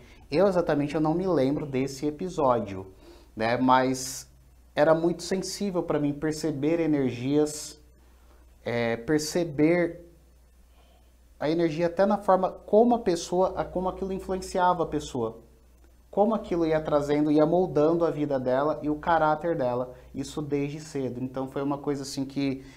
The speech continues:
eu neguei muito no começo, porque eu queria ser uma criança que brincava, que se divertia, eu tinha tudo isso, tá? Minha infância foi maravilhosa.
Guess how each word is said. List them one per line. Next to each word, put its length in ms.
eu 140
neguei 400
muito 580
no 100
começo, 520
porque 280
eu 100
queria 260
ser 120
uma 140
criança 380
que 120
brincava, 840
que 80
se 120
divertia, 680
eu 120
tinha 320
tudo 320
isso, 300
tá? 120
Minha 140
infância 300
foi 100
maravilhosa. 760